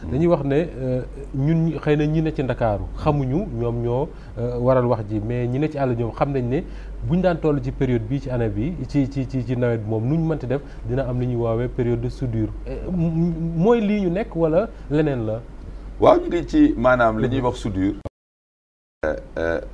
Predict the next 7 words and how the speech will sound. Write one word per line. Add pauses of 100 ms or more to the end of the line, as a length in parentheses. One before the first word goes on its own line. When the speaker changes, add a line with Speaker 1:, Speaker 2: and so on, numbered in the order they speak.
(120)
Speaker 1:
mën
nga
ni, (180)
euh, (220)
boo
tollee
ci,